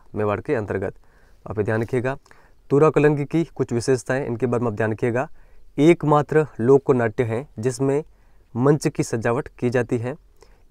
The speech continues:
एकमात्र लोक नाट्य है जिसमें दर्शक भी भाग ले सकते हैं। मोस्ट इंपॉर्टेंट फैक्ट है तुरा कलंगी के बारे में, तो इनके बारे में आप ध्यान रखिएगा। तुरा और कलंगी पक्ष के झंडे का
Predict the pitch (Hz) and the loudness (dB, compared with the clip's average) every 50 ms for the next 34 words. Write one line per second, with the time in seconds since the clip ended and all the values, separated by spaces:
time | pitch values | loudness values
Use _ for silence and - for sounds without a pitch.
0 | _ - 147 170 165 147 151 160 156 151 143 - 151 156 147 - - 123 135 123 | _ 2 4 4 4 4 2 2 2 2 2 0 -2 -2 -2 -2 0 0 0 2
1 | 135 127 120 117 - - 123 123 123 113 117 117 - - 127 131 160 - - - | 2 0 0 0 0 0 0 0 0 -2 -4 -4 -4 -4 -4 -4 -4 -8 -12 -20
2 | _ - - - - 131 143 139 - - 151 - - 147 135 107 - 104 107 123 | _ -20 -16 -6 -4 -2 -2 -2 0 -2 -2 -2 -2 -4 -4 -4 -4 -4 -4 -6
3 | 127 - - - 117 113 - - - - - 101 95 95 - - - - - - | -6 -8 -6 -4 -4 -4 -4 -6 -8 -8 -8 -8 -8 -8 -12 -14 -20 -20 -20 -20
4 | - - - 113 127 147 - - 135 120 120 127 127 127 - 123 120 117 - 123 | -20 -14 -4 0 0 0 0 0 -2 -2 0 -2 -2 -2 -2 -4 -4 -4 -4 -4
5 | 143 160 - - - _ _ _ _ _ _ _ - 135 131 143 135 - 135 135 | -4 -6 -8 -18 -20 _ _ _ _ _ _ _ 2 4 4 4 4 4 2 0
6 | 135 131 131 127 139 120 113 113 117 113 135 147 - - - - 92 104 104 98 | 0 0 -2 -2 0 0 0 2 0 0 -2 -4 -8 -14 -10 -6 -4 -4 -4 -4
7 | - 107 107 107 110 107 101 95 104 98 101 101 - - 107 117 151 - _ _ | -4 -4 -4 -4 -4 -6 -6 -6 -6 -6 -6 -6 -4 -4 -4 -4 -6 -12 _ _
8 | _ _ _ _ _ - - _ _ _ _ - - - - - _ - _ - | _ _ _ _ _ -20 -20 _ _ _ _ -20 -20 -20 -20 -20 _ -20 _ -20
9 | - - _ _ _ _ _ _ _ _ _ _ - 147 156 156 175 175 175 160 | -20 -20 _ _ _ _ _ _ _ _ _ _ -2 0 2 4 4 4 4 4
10 | - 131 135 135 123 - - 131 135 147 151 147 151 160 131 _ - 135 - - | 2 2 0 0 0 0 0 2 2 2 2 2 0 -2 -2 _ -2 -2 -2 -4
11 | - - - 139 127 110 - 107 113 117 127 127 - - 113 113 131 | -4 0 0 0 0 0 -4 -4 -2 -2 -2 -2 -2 -2 -2 -2 -4